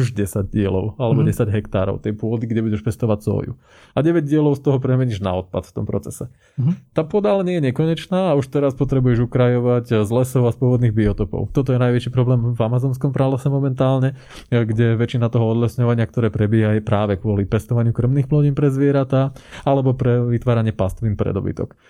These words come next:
Speaker 1: A všetko kvôli tomu, aby si deväťdesiat percent tej produkcie nakoniec premenil na odpad. Tým, že tá produkcia rastie, budeš toho potrebovať stále viacej a viacej.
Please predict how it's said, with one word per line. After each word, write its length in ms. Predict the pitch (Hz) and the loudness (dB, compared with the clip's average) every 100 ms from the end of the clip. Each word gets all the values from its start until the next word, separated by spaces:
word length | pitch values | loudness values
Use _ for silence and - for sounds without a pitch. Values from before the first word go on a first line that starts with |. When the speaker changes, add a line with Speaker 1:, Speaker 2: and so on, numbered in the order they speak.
| _ _ | _ _
Speaker 1:
A 40 | |
všetko 320 | 120 175 175 165 | -4 -2 -2 0
kvôli 160 | 151 | 0
tomu, 240 | 147 147 139 | 0 0 0
aby 80 | |
si 160 | 127 131 | 0 0
deväťdesiat 400 | 131 127 117 123 | 2 2 0 -2
percent 320 | 120 - 131 | -2 -2 -2
tej 160 | 123 110 | -2 0
produkcie 400 | 113 110 - 120 | 0 -2 -2 -2
nakoniec 480 | 113 107 110 104 - | 0 -2 -2 -2 -2
premenil 400 | 110 107 110 104 | -2 0 0 0
na 80 | 95 | 0
odpad. 560 | 90 - - - - _ _ _ | -4 -6 -8 -8 -20 _ _ _
Tým, 260 | 190 214 | -2 0
že 60 | 214 | 0
tá 100 | 185 | 0
produkcia 400 | 160 160 156 131 | 0 -2 -2 -2
rastie, 400 | - 104 - 147 | -2 -4 -2 0
budeš 240 | 139 135 | 0 0
toho 80 | 139 | 0
potrebovať 400 | 135 139 139 127 | 0 0 0 0
stále 320 | 127 123 123 | 0 0 2
viacej 320 | 123 120 139 120 | 0 0 0 0
a 20 | |
viacej. 320 | 98 104 156 | 0 0 -2